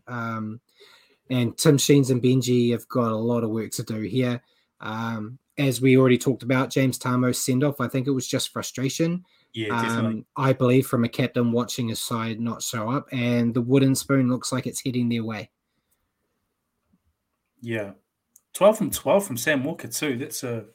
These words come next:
Speaker 2: that's a hell of an effort to score twelve tries and kick, kick every conversion.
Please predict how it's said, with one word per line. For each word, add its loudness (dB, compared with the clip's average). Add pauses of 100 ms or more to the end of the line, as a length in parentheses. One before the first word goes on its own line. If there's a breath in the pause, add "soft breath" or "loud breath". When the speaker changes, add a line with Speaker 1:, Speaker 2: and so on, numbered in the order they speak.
(400 soft breath)
Speaker 2:
that's -4
a -6
hell 6
of -2
an 0
effort -2
to -6
score -4
twelve 0
tries 0
and -8
kick, -6
kick -8
every -6
conversion. -10